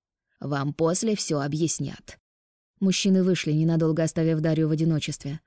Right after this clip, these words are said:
Но вскоре в спальню вошла щупальценогая Юнами и с поклоном поставила на кровать низенький столик.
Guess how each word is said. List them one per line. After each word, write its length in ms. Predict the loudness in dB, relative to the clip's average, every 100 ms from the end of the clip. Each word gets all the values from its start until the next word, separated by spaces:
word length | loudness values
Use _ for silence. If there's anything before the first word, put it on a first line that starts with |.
| _
Но 140 | 2 2
вскоре 320 | 2 0 0
в 40 |
спальню 360 | 0 2 2 2
вошла 280 | 0 0 0
щупальценогая 840 | -2 -2 -2 0 2 2 2 2
Юнами 500 | 4 2 2 -2 -4 -10 _
и 80 | -6
с 60 | -2
поклоном 420 | -2 2 4 4
поставила 460 | 2 0 0 2 2
на 100 | 2
кровать 320 | 2 0 2
низенький 420 | 2 2 0 0
столик. 480 | -2 -2 -4 -6